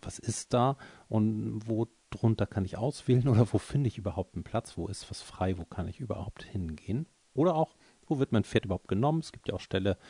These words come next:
die sagen, „Nee, solche Pferde wollen wir nicht oder solche Pferde wollen wir nicht.“ Also es gibt da schon sehr, sehr viele, mm,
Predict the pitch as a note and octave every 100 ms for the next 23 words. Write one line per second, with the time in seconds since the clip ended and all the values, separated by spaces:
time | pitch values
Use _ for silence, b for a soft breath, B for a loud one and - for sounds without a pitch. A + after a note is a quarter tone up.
0 | B B - G2 F2+ G#2 A#2 G#2+ F#2+ -
1 | - G2 F#2 G2 F#2+ F#2+ - D2+ F#2 A2
2 | - G2 F#2+ F#2 F2+ F2+ F2+ E2+ B B
3 | B B - G#2+ A2+ - - G#2 - A#2+
4 | A2+ G#2 G#2+ A2+ G#2+ G#2 G#2 G2+ - -
5 | - A#2 A#2+ A#2 G#2+ F#2 B B B B
6 | B B B B - G2+ G2+ G2